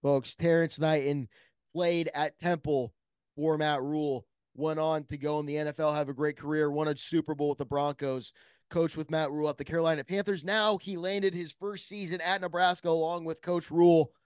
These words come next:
What a fucking unit this, these boys were this season, baby. Fire me up. Fire me the fuck up. Holy shit. Tons of players on there, man.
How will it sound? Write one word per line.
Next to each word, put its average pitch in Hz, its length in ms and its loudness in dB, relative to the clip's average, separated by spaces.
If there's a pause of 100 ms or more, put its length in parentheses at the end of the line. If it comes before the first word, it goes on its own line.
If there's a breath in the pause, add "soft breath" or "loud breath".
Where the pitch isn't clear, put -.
(1200)
What 330 180 6
a 196 60 0
fucking 302 500 6
unit 392 400 12
this, 359 220 6 (180)
these 339 220 8
boys 330 360 6
were 277 200 6
this 247 200 2
season, 240 340 2
baby. 269 500 4 (500)
Fire 370 260 8
me 339 220 6
up. 269 260 4 (500)
Fire 359 300 4
me 339 140 -2
the 269 140 -2 (140)
fuck 320 260 0
up. 302 240 0
Holy 269 420 2
shit. 269 460 -2 (340 soft breath)
Tons 262 220 -2
of 247 140 -2
players 220 420 4
on 190 220 4
there, 190 200 0
man. 190 360 -2